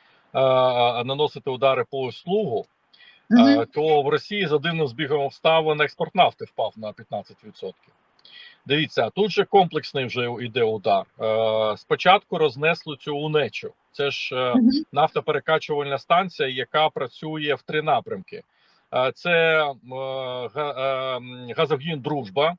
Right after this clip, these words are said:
Speaker 1: який йде по території України, е, північна гілка «Дружби», яка йде через територію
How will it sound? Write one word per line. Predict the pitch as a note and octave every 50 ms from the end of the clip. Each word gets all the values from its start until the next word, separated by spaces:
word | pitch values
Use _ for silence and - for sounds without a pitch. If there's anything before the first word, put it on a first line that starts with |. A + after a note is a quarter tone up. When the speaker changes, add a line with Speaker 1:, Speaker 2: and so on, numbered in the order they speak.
| _ _
Speaker 1:
який | C#3 C#3 - - D#3+ D3+ D3
йде | C#3 A#2 D3 D3 C#3+ C3+ -
по | D3 C#3+
території | - C#3+ C#3+ C3+ - D3+ C#3+ C#3 C#3 C3+
України, | C3 _ - C#3 C#3 C3+ C3+ C3 B2+ B2+ C3 - _ _ _ _ _ _ _ _ _ _ -
е, | - B2 B2+ B2 -
північна | F3 F3+ E3+ F#3+ F#3 F3 D3+ - - D#3 D3
гілка | B2 - D3 D3+ C#3+ C3 - D3
«Дружби», | B2 A#2+ C3+ C#3+ C#3+ C3 - - D3 C#3
яка | C3 - - C#3+
йде | C#3 B2+ A2 C#3 C#3 C3+ A#2+
через | - - C#3+ C3 C3 - -
територію | - C#3 C3 C3 - C#3+ C3+ C3 C3 B2+ B2+ B2+